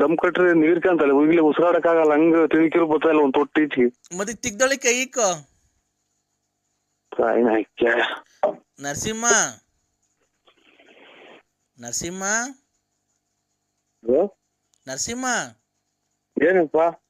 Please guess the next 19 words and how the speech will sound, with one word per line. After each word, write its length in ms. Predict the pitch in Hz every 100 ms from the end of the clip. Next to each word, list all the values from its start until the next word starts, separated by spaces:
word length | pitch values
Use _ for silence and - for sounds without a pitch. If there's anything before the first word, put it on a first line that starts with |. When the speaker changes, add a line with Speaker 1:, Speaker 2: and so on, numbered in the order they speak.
| _ _ _ _ _ _
Speaker 2:
ಹೇಳೋ, 420 | 135 156 208 196 180
ಮಾತಾಡ, 360 | 165 190 196 175
ಅಪ್ಪ 200 | - 240
ಅನ್ನೋ. 520 | 233 214 185 180 180 _ _ _ _ _ _ _ _ _ _ _ _ _ _ _ _ _ _ _ _ _ _ _ _ _ _ _ -
Speaker 1:
ನಮ್ಮ 180 | 131 127
ಅಪ್ಪನ್ನೇ 360 | 120 - 175 170
ನಾನು 180 | 160
ಅಪ್ಪ 220 | 143 - 151
ಅಂದಿಲ್ಲ. 340 | 151 151 143 123 - - -
Speaker 2:
ಇನ್ನೇನಂತಿದ್ದೆ? 760 | 175 196 226 214 175 156 139 131 135 _ _ _ _ _ _ _ _ _ _ _ _ _ _ _ _ _ _ _ _ _ -
ಹಂಗಾರ 240 | 180 202
ಅವ್ನು 140 | 208 208
ನಿಮ್ಮ 180 | 196
ಅಪ್ಪ 260 | 175 175 214
ಅಲ್ಲ 220 | 202 214
ಅನ್ಸುತ್ತೆ, 300 | 220 220 185
ಅದಕ್ಕೆ 280 | 165 190 202
ಅಪ್ಪ 240 | 170 -
ಅಂದಿಲ್ಲ. 400 | 175 170 156 131